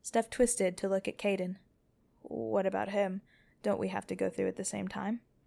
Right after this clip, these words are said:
"Ah," Jones said, then tapped the tablet, the emoji being replaced by a browser history. "Well, he's just browsing YouTube, so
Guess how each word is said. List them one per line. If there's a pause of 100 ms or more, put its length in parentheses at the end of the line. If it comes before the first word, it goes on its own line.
(500)
"Ah," (160)
Jones
said, (280)
then
tapped
the
tablet, (220)
the
emoji
being
replaced
by
a
browser
history. (420)
"Well, (280)
he's
just
browsing
YouTube,
so